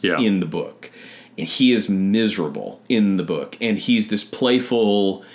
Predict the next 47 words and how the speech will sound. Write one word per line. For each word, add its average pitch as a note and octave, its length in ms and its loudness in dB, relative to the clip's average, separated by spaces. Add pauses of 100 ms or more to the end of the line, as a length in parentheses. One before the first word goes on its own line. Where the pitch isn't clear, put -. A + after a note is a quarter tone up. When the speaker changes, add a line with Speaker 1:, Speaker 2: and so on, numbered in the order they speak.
(300)
Speaker 2:
and A2 100 0
he's A2 140 2
kind C3 140 2
of - 80 -4
come B2 220 0
down G#2 220 2
in F#2+ 160 0
pop - 300 -4
culture G#2+ 420 -2
as F2 180 -4
this F2+ 180 -8
playful, F#2+ 800 -2
never G2 360 0
grow F#2 360 0
up, F2+ 220 -2
Neverland. F#2 720 -2 (160)
Speaker 1:
Right. A2 420 0
Speaker 2:
But - 120 -14
Speaker 1:
Much C3+ 380 2
Speaker 2:
never C3+ 140 4
Speaker 1:
darker. F#2 480 2
Speaker 2:
grow A2+ 260 4
up B2 280 0
means G#2+ 340 4
he A2 120 0
never G#2+ 360 2
amounts F#2+ 480 -2
to F#2 100 -4
anything. D#2 440 -8
Speaker 1:
Right. E2+ 340 -2
Speaker 2:
And A2 160 2
he's, A#2 380 0 (260)
his A#2+ 220 0
shadow C3 760 0
in G#2 140 2
the F#2+ 60 2
movie A#2 320 4
is F#2+ 80 -2
kind G#2+ 160 -2
of F#2 60 0
a F#2 60 -4
funny A2+ 380 -2
scene, F#2+ 340 -2
but - 180 -4 (420)
in A#2 120 2
the A2 60 2
book, A#2 560 0